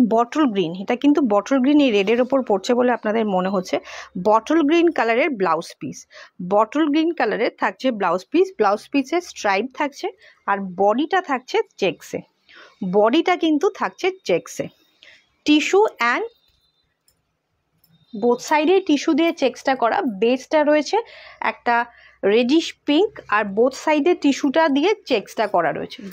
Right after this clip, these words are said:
ভীষণ সুন্দর। আজকে খুব বেশি শাড়ি কিন্তু আমি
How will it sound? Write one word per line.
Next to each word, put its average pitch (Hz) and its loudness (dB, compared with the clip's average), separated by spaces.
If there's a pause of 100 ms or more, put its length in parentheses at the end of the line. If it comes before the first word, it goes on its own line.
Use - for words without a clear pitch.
ভীষণ 285 0 (180)
সুন্দর। 165 0 (720)
আজকে - -2 (160)
খুব 311 2 (180)
বেশি 339 2
শাড়ি 285 0
কিন্তু 294 2
আমি 285 2